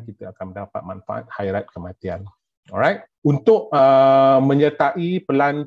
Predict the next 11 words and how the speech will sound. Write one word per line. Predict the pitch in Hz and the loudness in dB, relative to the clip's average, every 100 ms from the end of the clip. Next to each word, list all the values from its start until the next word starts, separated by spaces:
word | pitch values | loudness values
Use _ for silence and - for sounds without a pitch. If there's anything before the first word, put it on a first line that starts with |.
| _ | _
perlindungan | 127 127 127 123 | -8 -6 -8 -10
tenang | 117 120 123 123 | -10 -8 -8 -10
ini, | 123 135 165 226 - | -10 -8 -8 -10 -14
uh, | 110 107 107 110 107 107 107 107 110 | -14 -12 -10 -8 -8 -8 -10 -10 -8
dan | 117 | -6
maklumat | 117 120 127 131 | -6 -6 -6 -4
lanjut | 123 123 120 110 127 | -4 -6 -8 -12 -10
dia, | 120 135 151 170 | -6 -2 0 -2
bolehlah, | 117 113 120 120 120 113 _ | -6 -8 -8 -8 -8 -10 _
uh, | 113 110 110 110 - _ _ _ 110 | -14 -12 -10 -12 -16 _ _ _ -14
uh, | 104 104 101 | -12 -12 -12